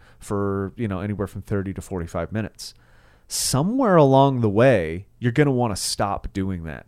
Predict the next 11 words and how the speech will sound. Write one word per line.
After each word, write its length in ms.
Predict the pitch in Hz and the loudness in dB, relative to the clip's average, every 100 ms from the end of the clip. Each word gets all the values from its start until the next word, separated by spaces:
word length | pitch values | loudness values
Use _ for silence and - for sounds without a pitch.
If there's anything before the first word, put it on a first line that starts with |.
| _ | _
because 260 | 113 120 101 | -6 -6 -6
it's 160 | 87 | -8
really 460 | 95 95 107 110 101 | -10 -6 -4 -2 -2
uncomfortable. 680 | 87 90 98 87 85 62 - - - | -4 -6 -8 -8 -12 -12 -14 -20 -10
You 100 | 110 | -8
get 220 | 120 127 | -4 -4
this, 200 | 131 - | -6 -4
like, 260 | 110 95 - - _ - | -4 -4 -8 -20 _ -12
lobster 600 | 98 110 123 - - 123 | -4 -2 -2 -2 -2 -4
claw 440 | - 127 110 113 | -2 0 2 0
hand 640 | - 110 101 120 143 - | -4 -8 -4 -4 -6 -10